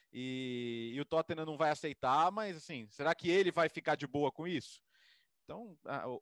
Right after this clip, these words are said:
no-, foi noticiado que disseram ao Fonseca depois que o Kane ia ficar e ponto. Que o Tottenham ia segurar, acontecesse o que acontecesse. Mas como é que o técnico lida com isso, né? Que o seu, o seu principal jogador não quer tá lá, mesmo que ele seja forçado a ficar.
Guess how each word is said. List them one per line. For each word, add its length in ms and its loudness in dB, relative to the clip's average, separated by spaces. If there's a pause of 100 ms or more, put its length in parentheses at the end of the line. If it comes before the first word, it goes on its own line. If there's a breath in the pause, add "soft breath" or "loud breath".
(160)
no-, 180 0
foi 140 2
noticiado 460 2
que 100 -10
disseram 480 2
ao 160 4
Fonseca 540 2
depois 400 2
que 180 -6
o 140 -2
Kane 260 2
ia 120 4
ficar 300 2
e 40 0
ponto. 420 -4 (240)
Que 80 -14
o 80 -10
Tottenham 360 -2
ia 140 -2
segurar, 400 0
acontecesse 500 -6
o 40 -16
que 40 -10
acontecesse. 520 -10 (320 soft breath)
Mas 120 -6
como 120 -2
é 40 -2
que 60 -6
o 40 -16
técnico 340 0
lida 180 -2
com 160 -8
isso, 220 -10
né? 200 -16
Que 60 -16
o 40 -18
seu, 180 0
o 80 0
seu 180 6
principal 400 2
jogador 400 2
não 100 2
quer 140 0
tá 140 2
lá, 200 2 (280)
mesmo 260 -8
que 80 -4
ele 100 -2
seja 220 -2
forçado 460 -2
a 40 -4
ficar. 380 -4